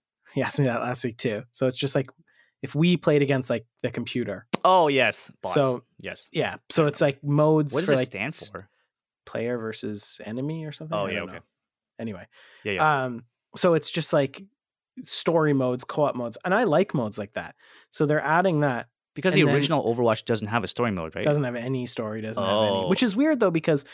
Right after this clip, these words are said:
Speaker 1: the first thing they ever showed for Overwatch was those cool cinematic trailers.
Speaker 2: Which I still watch. They release them
Speaker 1: Yeah,
Speaker 2: once
Speaker 1: they're
Speaker 2: in a while.
Speaker 1: awesome.
Speaker 2: Yeah.
Speaker 1: They're amazing.
Speaker 2: Yeah, yeah.
Speaker 1: But the thing is, is so they're adding that. Okay, that's cool.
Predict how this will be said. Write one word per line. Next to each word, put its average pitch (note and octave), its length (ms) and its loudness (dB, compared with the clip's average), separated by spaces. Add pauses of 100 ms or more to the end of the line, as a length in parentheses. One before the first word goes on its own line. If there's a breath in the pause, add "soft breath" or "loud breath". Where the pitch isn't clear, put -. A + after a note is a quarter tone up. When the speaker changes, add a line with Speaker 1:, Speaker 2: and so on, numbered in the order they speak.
(180 loud breath)
Speaker 1:
the C#3+ 80 0
first - 300 0
thing D#3+ 120 2
they D3 80 2
ever B2+ 160 0
showed E3+ 280 0
for C3 120 0
Overwatch A2+ 420 -4
was A#2+ 120 -2
those A#2+ 180 -6
cool C#3 540 2
cinematic B2+ 600 -2
trailers. D3 460 0
Speaker 2:
Which D3+ 120 0
I F3 40 2
still D#3 300 0
watch. G2 380 2
They C3 120 0
release A#2+ 260 -2
them - 80 0
Speaker 1:
Yeah, A#3 80 6
Speaker 2:
once - 100 -2
Speaker 1:
they're C#3+ 100 2
Speaker 2:
in F#2 40 -6
a F2 40 -6
while. F2+ 200 2
Speaker 1:
awesome. A3 480 -2
Speaker 2:
Yeah. F#2+ 240 0 (460)
Speaker 1:
They're C#3+ 120 -2
amazing. F3 600 0
Speaker 2:
Yeah, G2 140 -2
yeah. F2 200 0
Speaker 1:
But E3+ 140 0
the F3+ 80 2
thing G#3 220 2
is, F#3 160 2
is E3+ 300 -4
so D3 280 0
they're E3 100 2
adding F#3+ 280 4
that. B2+ 200 -2
Okay, C3+ 200 -2
that's C3 200 -2
cool. A#2+ 380 -2